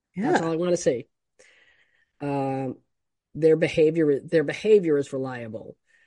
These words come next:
Speaker 1: Not only does a quality partner follow through on commitments, but they're consistent in their actions in general. You know they'll show up, yes, and you also don't need to worry that they're going to fly off the handle at a moment's notice,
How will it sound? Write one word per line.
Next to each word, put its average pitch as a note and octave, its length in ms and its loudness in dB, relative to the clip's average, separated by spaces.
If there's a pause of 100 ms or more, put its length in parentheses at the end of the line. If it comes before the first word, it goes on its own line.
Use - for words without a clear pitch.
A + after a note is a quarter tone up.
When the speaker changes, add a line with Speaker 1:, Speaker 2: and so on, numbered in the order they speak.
(240)
Speaker 1:
Not F3 200 0
only G#3+ 200 6
does F3+ 140 4
a D#3+ 60 2
quality E3 380 2
partner D#3 340 -6
follow D3 320 0
through C#3+ 220 -2
on B2 60 -6
commitments, F#3 560 -2
but D#3 200 -6
they're D3 120 -2
consistent - 760 -2
in E3 120 -2
their C#3+ 220 -6
actions D3+ 480 -8
in B2+ 160 -6
general. A#2+ 480 -10 (440)
You D#3 140 0
know D3+ 280 4
they'll E3+ 160 2
show D3+ 300 0
up, B2+ 260 -6 (340)
yes, C3+ 340 -6
and D3 200 -6
you C3+ 220 -4
also D#3 360 -4
don't C#3+ 280 -4
need C#3 180 -8
to - 120 -14
worry C3 360 -6 (240)
that D3+ 140 -10
they're D#3 80 2
going D3+ 180 0
to B2+ 60 0
fly D#3 340 0
off D3 120 -6
the D3 100 -4
handle D3 380 -4
at C#3 80 -2
a C#3 40 -2
moment's B2+ 380 -6
notice, D3 420 0